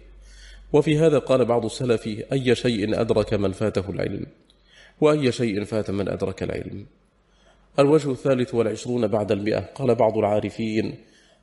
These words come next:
"أليس المريض إذا منع الطعام والشراب والدواء يموت؟" قالوا: "بلى". قال: "فكذلك القلب إذا منع عنه العلم والحكمة ثلاثة أيام يموت". وصدق،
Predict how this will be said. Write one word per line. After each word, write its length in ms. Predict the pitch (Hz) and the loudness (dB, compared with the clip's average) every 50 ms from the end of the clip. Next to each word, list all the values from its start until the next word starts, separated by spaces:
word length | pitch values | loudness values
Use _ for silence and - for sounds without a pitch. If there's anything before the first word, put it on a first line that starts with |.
| _ - | _ 2
"أليس 280 | 143 147 151 160 156 156 | 4 4 4 4 2 -2
المريض 400 | 143 123 120 123 120 127 120 123 | -2 2 2 2 2 2 0 0
إذا 260 | 120 - 98 107 110 | -2 -2 0 0 0
منع 300 | 110 113 123 127 113 98 | 0 0 -2 -2 0 -2
الطعام 400 | 98 - - 113 110 120 123 123 | -2 0 2 2 4 4 2 0
والشراب 480 | 113 107 101 - - 107 107 120 120 117 | 0 0 0 0 0 0 2 2 4 4
والدواء 500 | 110 101 98 95 104 107 117 120 107 107 | 4 2 2 2 4 4 4 4 4 2
يموت؟" 560 | 107 104 104 120 131 143 160 165 - - - - - - | 2 2 2 0 0 0 0 -2 -4 -16 -18 -16 -8 0
قالوا: 500 | - 117 117 110 107 104 113 120 117 101 | 2 4 4 4 4 2 0 -2 -2 -2
"بلى". 520 | - 104 104 101 98 98 95 95 113 - - - - _ _ _ _ _ _ _ _ - | -2 -2 0 0 0 0 0 0 -2 -6 -10 -14 -20 _ _ _ _ _ _ _ _ 2
قال: 260 | - 139 131 127 113 | 4 4 4 4 2
"فكذلك 640 | 107 95 - 117 107 107 110 117 127 117 104 - - | 0 -4 -2 0 0 2 2 0 0 0 -2 0 0
القلب 460 | 101 95 - - 127 120 107 98 107 | -2 -2 -2 -4 -4 -4 -4 -2 -4
إذا 220 | 98 90 101 104 104 | -2 0 2 0 0
منع 260 | 101 110 113 113 101 | 2 0 0 0 2
عنه 300 | 90 92 110 113 107 107 | 2 2 0 0 0 -2
العلم 360 | 92 - 95 117 120 113 104 | 0 0 0 0 2 2 2
والحكمة 500 | 104 98 92 - 123 117 - 123 113 104 | 2 2 2 0 -6 -6 -2 0 0 0
ثلاثة 680 | - 110 101 - 107 101 110 110 104 107 98 - 101 - | 2 0 -2 0 2 2 2 2 0 -2 -2 -2 -2 -4
أيام 440 | 107 107 101 107 110 101 95 92 95 | -4 0 2 2 2 2 2 0 -2
يموت". 380 | 95 95 98 - - - - - _ - - - - - - - _ _ - | -2 -2 -4 -6 -8 -10 -16 -20 _ -20 -20 -20 -20 -20 -20 -20 _ _ 0
وصدق، 640 | 92 85 - - 107 113 120 117 - - - - | 0 0 2 2 2 2 2 0 -2 -4 -14 -14